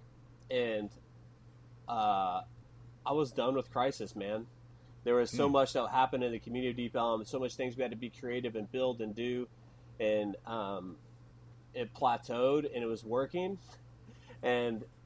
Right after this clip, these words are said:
Speaker 1: I just lost it. You know what I mean? Like, it was just like, I woke up in the morning, I was at staff meetings,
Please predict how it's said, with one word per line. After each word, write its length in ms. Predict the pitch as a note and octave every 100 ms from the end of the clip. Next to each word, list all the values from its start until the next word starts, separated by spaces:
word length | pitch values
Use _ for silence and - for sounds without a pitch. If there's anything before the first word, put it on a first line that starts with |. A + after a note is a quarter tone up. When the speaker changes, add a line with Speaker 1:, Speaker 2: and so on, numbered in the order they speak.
| -
Speaker 1:
I 100 | B2
just 280 | B2+ B2+ -
lost 480 | A2+ A#2 C3 - -
it. 160 | E2+ -
You 100 | C3
know 120 | C3+
what 80 | B2+
I 60 |
mean? 240 | A#2+ A#2+ C3
Like, 200 | A#2 G#2+
it 60 | B2+
was 160 | A#2
just 220 | B2 A#2
like, 180 | B2+ G#2+ -
I 80 | B2
woke 260 | C3 C3+
up 140 | C#3+ C#3
in 60 |
the 60 | A#2+
morning, 300 | A#2 B2 A#2+
I 40 |
was 120 | A#2
at 120 | A#2+ -
staff 300 | B2 B2 B2+
meetings, 480 | B2 B2 A#2+ -